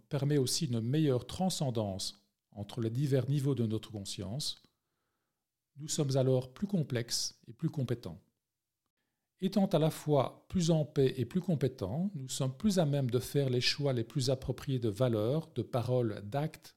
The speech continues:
de comportements, en fonction des circonstances. Notre libre arbitre a augmenté et nous sommes plus alignés avec l'évolution. L'évolution de notre libre arbitre se fait donc au travers de l'intégration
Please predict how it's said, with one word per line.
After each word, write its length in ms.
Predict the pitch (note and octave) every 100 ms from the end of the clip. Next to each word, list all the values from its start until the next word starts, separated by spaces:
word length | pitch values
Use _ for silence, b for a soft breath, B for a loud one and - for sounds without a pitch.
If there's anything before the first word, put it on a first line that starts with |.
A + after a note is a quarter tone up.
| _
de 80 | A2+
comportements, 960 | A2+ B2 C3 - G2 A2 A#2+ D3 E3 b b b b b _ _
en 140 | F#3
fonction 420 | G3+ F#3+ E3 - C#3+
des 100 | B2+
circonstances. 920 | - G#2 G2+ - G2 B2 F3 - _ _ _ _ _ _ _
Notre 480 | A#2 A#2+ A#2+ - B2+
libre 360 | C3+ G3 D#3 C3+
arbitre 380 | C3+ C#3 D3
a 80 | A#2+
augmenté 640 | A2+ A2+ G2+ G2+ A#2 B2 B2+
et 60 |
nous 100 | A#2+
sommes 260 | A#2 - A2+
plus 280 | - F3+ D#3
alignés 360 | C3+ B2 B2
avec 200 | A2 A2+
l'évolution. 500 | A2+ G2 G2 - - - _ _ _ _ _ _ _ _ _ _ _ _ _ _ _ _
L'évolution 760 | A2 C3+ G3+ F3 E3+ - D#3 C#3
de 100 | A2+
notre 380 | A2 A2+ - C3
libre 320 | E3+ E3 C3
arbitre 600 | A#2+ G#2+ E3 - E3+ -
se 220 | - -
fait 180 | C3+ D#3
donc 320 | A#2+ C3+ B2+ - -
au 80 | C3+
travers 380 | - B2 C3+
de 100 | A2+
l'intégration 880 | G#2+ F#3 G3+ C3+ B2+ B2 - A#2+ C#3+